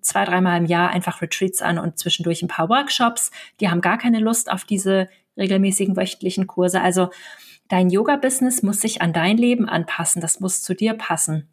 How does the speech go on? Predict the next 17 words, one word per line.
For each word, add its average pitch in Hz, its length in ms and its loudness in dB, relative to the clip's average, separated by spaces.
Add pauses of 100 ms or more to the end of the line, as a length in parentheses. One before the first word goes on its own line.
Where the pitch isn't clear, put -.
Es - 100 -6
muss 190 140 0
zu 190 100 -2
dem 185 200 2
passen, 196 300 0
was 175 180 0
du 185 120 0
mit 185 140 2
deinem 175 340 2
Leben 208 240 2
und 190 100 2
mit 180 140 2
deiner 175 200 0
Zeit 190 420 0 (400)
machen 240 240 2
möchtest, 180 480 -2
weil 185 280 2